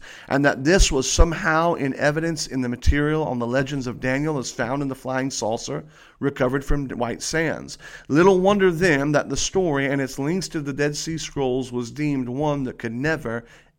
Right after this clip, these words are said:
ever be told to the public at large. So can you begin to see what's going on here?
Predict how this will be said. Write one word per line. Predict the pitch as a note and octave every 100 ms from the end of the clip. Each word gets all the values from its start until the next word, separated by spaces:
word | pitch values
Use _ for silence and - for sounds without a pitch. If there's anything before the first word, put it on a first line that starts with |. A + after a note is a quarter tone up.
| -
ever | F#3 E3+ B2 B2
be | B2 A#2+
told | - D#3 A#2 G#2+ A2+ - - _ _ - _ _ _ _ - _ _ _ _
to | A#2+
the | A2+
public | B2 A2 -
at | -
large. | A2 F#2 - - - - _ _ _ _ _ _ _ _ _ _ D#3+ D#3 - - - _ _ _ _
So | - D3+
can | D#3 D#3
you | D3+ C#3+
begin | C3+ D#3+ F#3
to | F3
see | - D#3
what's | D3 C3+ -
going | C3+ C3 A#2+
on | B2+
here? | C3 D3 -